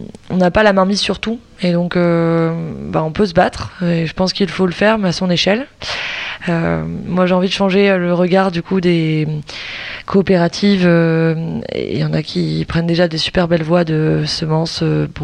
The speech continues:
bio et reproductibles et des, du travail, euh, vie, enfin justement du non-travail, euh, de labour, euh, avec, euh, voilà, on a ces,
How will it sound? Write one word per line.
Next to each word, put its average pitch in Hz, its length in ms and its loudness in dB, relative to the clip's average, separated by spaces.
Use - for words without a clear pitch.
bio 160 220 0
et 160 60 4
reproductibles 160 880 -2
et 156 100 0
des, 151 300 0
du 175 100 -2
travail, 165 440 -4
euh, 156 240 0
vie, 156 280 -4
enfin - 340 -4
justement 156 360 -2
du 156 80 -2
non-travail, 170 600 0
euh, 151 140 0
de 151 80 0
labour, 160 500 0
euh, 156 240 2
avec, 151 420 -4
euh, 78 180 0
voilà, 190 180 4
on 175 100 2
a 160 80 -2
ces, 156 720 -2